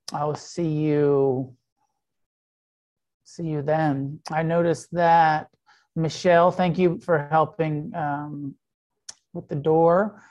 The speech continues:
And she put in a link to the corpse meditation script from the website and also a link to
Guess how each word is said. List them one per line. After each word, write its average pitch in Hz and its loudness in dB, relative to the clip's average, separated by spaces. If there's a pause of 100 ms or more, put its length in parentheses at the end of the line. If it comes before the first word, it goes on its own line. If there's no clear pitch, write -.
(260)
And 151 -2
she 156 -2
put 175 -2
in 165 2
a 151 2
link 190 4
to 185 0
the 170 2
corpse 180 0
meditation 156 0
script 214 -2
from 190 -2
the 190 0
website 180 2
and 156 -2
also 156 0
a - 2
link 147 -4
to 143 0